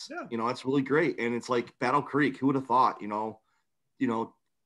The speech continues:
Speaker 2: ten years ago, Battle Creek is, has
Speaker 1: Right.
Speaker 2: a program.
Speaker 1: Hey,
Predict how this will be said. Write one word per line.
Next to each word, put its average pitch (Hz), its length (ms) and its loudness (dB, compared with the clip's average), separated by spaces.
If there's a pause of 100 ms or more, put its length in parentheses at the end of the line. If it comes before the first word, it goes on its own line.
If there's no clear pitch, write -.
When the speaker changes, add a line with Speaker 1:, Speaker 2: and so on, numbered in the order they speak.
(120)
Speaker 2:
ten 131 240 -2
years 127 300 2
ago, 92 340 -4
Battle 110 260 0
Creek 95 460 -4
is, 80 100 -12
has 101 140 -2
Speaker 1:
Right. 87 100 -2
Speaker 2:
a 87 40 -10
program. 87 600 -10 (160)
Speaker 1:
Hey, - 160 -8